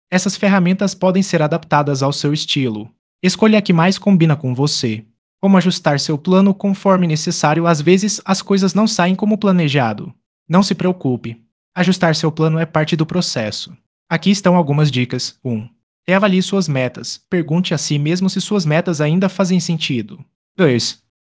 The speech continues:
Identifique obstáculos. O que está te impedindo de avançar? Três. Faça pequenas mudanças. Às vezes, apenas uma pequena alteração pode fazer uma grande diferença. Lembre-se, o importante é continuar em frente. Não tenha medo de mudar de direção se necessário.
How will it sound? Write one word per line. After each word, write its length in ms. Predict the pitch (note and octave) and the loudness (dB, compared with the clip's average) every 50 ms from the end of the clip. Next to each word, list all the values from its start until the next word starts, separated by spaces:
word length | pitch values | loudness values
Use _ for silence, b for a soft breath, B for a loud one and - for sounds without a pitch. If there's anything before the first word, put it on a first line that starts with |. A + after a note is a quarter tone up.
| _ - | _ -8
Identifique 500 | F3+ F3 F#3+ G3 - G3 - F#3+ F#3 - | -4 -2 0 0 0 -2 -2 -4 -2 -2
obstáculos. 760 | F#3+ E3+ - - - F3 D#3+ D#3 D#3 - A2+ A2+ - - - _ _ - | -2 -4 -4 -4 -2 -2 -2 -2 -2 -8 -12 -12 -12 -14 -16 _ _ -12
O 80 | D#3+ | -8
que 100 | - - | -4 -4
está 260 | G3+ - - - F#3+ | -4 -4 -2 -2 -2
te 140 | F#3+ - G#3 | -2 0 0
impedindo 440 | F#3+ - G3+ F#3 C3 D3 D3+ D#3 D#3 | 0 0 0 -2 0 0 0 0 0
de 100 | C3+ C#3+ | 0 0
avançar? 600 | D3 D#3+ D3+ D3 - C#3 D3 F3 G#3 G#3+ - _ _ _ _ _ _ _ | 0 0 -2 -2 -2 -2 -2 -2 -4 -4 -8 _ _ _ _ _ _ _
Três. 460 | - G#3 E3+ C3 A#2 - - - _ _ _ _ _ _ - | 0 2 4 4 4 2 -2 -8 _ _ _ _ _ _ -4
Faça 240 | C#3+ C#3 - - G3 | -4 -2 -2 -2 -4
pequenas 420 | F#3+ F#3 - F#3+ G3+ G#3 G3+ F3+ | -4 -4 -2 -2 -2 -2 -2 -2
mudanças. 600 | F#3 F#3 D#3+ D3 D3+ E3 E3+ - F3+ D#3+ - - _ - | -2 -4 -2 -2 -4 -4 -4 -4 -6 -10 -10 -8 _ 0
Às 160 | E3 D3+ C3 | 0 0 0
vezes, 400 | C3 D#3+ F#3 F3 F#3 F#3 - - - | 0 0 0 0 -2 -4 -6 -6 -6
apenas 440 | E3+ D#3 - - F3+ F#3 G3+ F#3 | -8 -6 -2 -2 0 0 0 0
uma 160 | G3 G3+ G3 F3+ | 0 -2 -2 -2
pequena 320 | - F3+ F3+ F#3+ G3 G3 | -4 -4 -4 -2 0 0
alteração 580 | F3 D3+ C#3+ - D#3+ D#3+ D#3+ D#3 - F3 F3+ F3+ | 0 -2 -2 -2 -4 -4 -2 -4 -2 -4 -4 -4
pode 340 | - - G3+ G#3+ G3+ G#3+ | -4 -4 -2 -2 -2 -2
fazer 340 | G3+ - G#3+ E3 C#3+ D3+ D#3+ | -2 -2 -2 -2 -2 -2 -2
uma 160 | E3+ E3+ D#3 | -2 -2 -4
grande 280 | C#3 D3+ E3 F#3+ F#3 F3+ | -2 -2 -2 0 0 0
diferença. 720 | D#3 E3 D#3 - F3+ E3 C3+ A2 G2+ - - - A2+ B2 - _ _ _ _ _ _ - | -2 -4 -4 -2 -4 -2 -4 -6 -6 -10 -12 -14 -16 -20 -20 _ _ _ _ _ _ -4
Lembre-se, 720 | D#3+ D#3+ D3+ D#3+ E3 F3+ F3+ - - C3 A#2 A2+ A2+ _ - | -2 -2 0 0 0 0 0 -2 -4 -4 -4 -4 -8 _ -6
o 120 | E3 E3 | -4 -2
importante 480 | F3 D#3+ F3+ E3+ D#3 - E3 E3+ - F#3+ | -2 -2 -2 -4 -2 -2 -2 -2 -2 -2
é 20 | |
continuar 500 | F#3+ - G3 F#3+ - G3 F#3 E3 D3 C#3+ | -2 -2 -2 -2 0 0 2 2 2 2
em 60 | D3+ | 0
frente. 560 | C#3+ - C3+ B2 A2 G#2+ A2 A#2 - - - _ _ _ _ _ _ - | -2 -4 -6 -6 -6 -6 -8 -10 -12 -14 -16 _ _ _ _ _ _ 0
Não 160 | D3+ G3 A#3 | 2 2 2
tenha 240 | A3 G3 E3+ D#3+ D#3+ | 4 2 2 2 2
medo 320 | C#3+ C3 C3+ C#3+ C#3 D#3 | 2 0 0 0 0 0
de 80 | C3+ D#3 | 0 0
mudar 320 | E3 F3 D#3+ C#3+ C#3+ E3 | -2 0 0 2 2 2
de 120 | E3+ E3+ F3 | 2 2 -2
direção 440 | D3+ D#3+ D#3 D#3 D3+ - D#3 D#3 D3+ | -2 0 0 0 0 0 0 0 0
se 140 | D#3 - E3 | 0 0 0
necessário. 720 | D#3 D3+ - D#3+ D3+ - D#3+ C3+ B2 A2 A2 A2+ A2+ A2+ | -2 -2 -2 -4 -4 -2 -2 -2 -2 -2 -6 -8 -10 -12